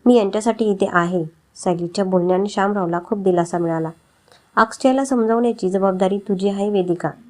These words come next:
तीन दिवस राहा. आदितीच्या तब्येतीवर लक्ष ठेवणे देखील महत्त्वाचे आहे,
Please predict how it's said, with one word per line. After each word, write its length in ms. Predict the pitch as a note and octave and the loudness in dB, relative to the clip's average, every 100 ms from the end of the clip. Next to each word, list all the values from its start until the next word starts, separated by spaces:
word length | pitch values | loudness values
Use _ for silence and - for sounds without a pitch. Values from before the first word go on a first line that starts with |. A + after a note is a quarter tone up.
| - - | -20 0
तीन 160 | A#3 A#3+ | 2 2
दिवस 300 | A#3 A#3 A#3 | 2 0 -2
राहा. 180 | G3 D#3+ _ _ _ _ _ | -4 -8 _ _ _ _ _
आदितीच्या 400 | F3+ F3+ G3 A3 G#3+ | 0 0 -4 -6 -2
तब्येतीवर 600 | G3 E3 F#3 G#3 G3 D#3+ | -2 0 0 2 0 0
लक्ष 380 | F#3 G3 - - | -2 -4 -4 -6
ठेवणे 340 | G3 G#3 G3+ | -4 -2 0
देखील 240 | F#3+ F#3+ A3 | 0 -2 -4
महत्त्वाचे 500 | G#3 G3 G3+ G3 A3 | -2 -2 -2 -2 -2
आहे, 220 | A3 G3 | -4 -6